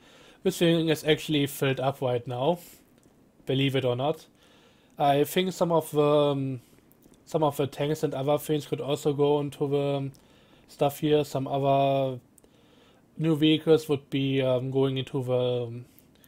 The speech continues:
Smallest One hangar. I don't know where you would park the Avenger. I think it would be somewhere in here, but overall, I think you could make, um, better use of, um, space and just have more things around here.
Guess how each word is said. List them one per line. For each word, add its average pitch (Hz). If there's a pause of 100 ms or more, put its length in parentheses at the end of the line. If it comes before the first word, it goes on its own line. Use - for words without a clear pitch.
(240)
Smallest 139
One 151
hangar. 147
I 127
don't 131
know 135
where 127
you 123
would 123
park 127
the 123
Avenger. 139
I 127
think 190
it 208
would 196
be 190
somewhere 175
in 170
here, 170
but 143 (180)
overall, 143 (1120)
I 156
think 170
you 156
could 151
make, 143
um, 127 (200)
better 135
use 135
of, 127
um, 123
space 131
and 127
just 127
have 127
more 131
things 127
around 131
here. 151